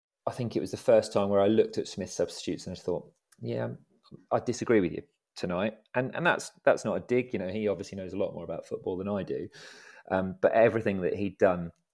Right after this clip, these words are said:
up to that point had been absolutely spot on. I mean, Kieran Dowell is, is probably a case in, in point. You know, it just felt, especially at, at one nil, that we weren't necessarily gonna be able to unpick the lock, and Newcastle were retreating,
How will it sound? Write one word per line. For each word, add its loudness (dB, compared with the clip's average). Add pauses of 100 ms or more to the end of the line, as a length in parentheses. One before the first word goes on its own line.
up 0
to -4
that 0
point 0
had -12
been 0
absolutely -2
spot -2
on. -2 (920)
I -12
mean, -6
Kieran 4
Dowell 4
is, -4
is -12
probably -4
a -4
case -8
in, -10 (200)
in -12
point. -4
You -8
know, -8 (160)
it -6 (120)
just -2
felt, 2
especially 2
at, 0 (100)
at 2
one 2
nil, -4 (720)
that 4
we 4
weren't 4
necessarily 4
gonna 0
be 4
able 2
to -2
unpick -4
the 0
lock, 6
and -2
Newcastle 2
were 0
retreating, 0